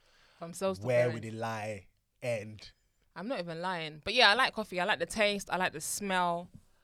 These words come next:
Speaker 1: Um,
Speaker 2: Sounds like addiction to me.
Speaker 1: <laughs> I feel like, I,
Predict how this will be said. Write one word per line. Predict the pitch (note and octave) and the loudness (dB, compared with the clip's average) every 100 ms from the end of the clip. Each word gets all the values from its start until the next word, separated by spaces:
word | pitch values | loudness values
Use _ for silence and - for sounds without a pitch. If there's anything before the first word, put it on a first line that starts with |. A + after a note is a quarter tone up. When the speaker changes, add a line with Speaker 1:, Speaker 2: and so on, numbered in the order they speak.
| _ _ _ - | _ _ _ -6
Speaker 1:
Um, | D#3+ D#3+ D#3+ D#3+ | -2 0 0 -4
Speaker 2:
Sounds | D#3+ B3 A4 G#4+ | -8 -4 -2 4
like | G4 F#4+ | 4 4
addiction | G4+ G#4 - C4+ | 2 2 2 0
to | D4 | 2
me. | D#4+ E4+ | 6 10
Speaker 1:
<laughs> | - D5+ - G#4+ F4+ A4 G#4+ - C#4 C4 B3 G#4 - - - - | 10 8 4 4 6 6 4 0 0 0 -2 -4 -4 -6 -6 4
I | G#3 | 6
feel | C#4 G4 | 6 6
like, | F#4 | 6
I, | - | 8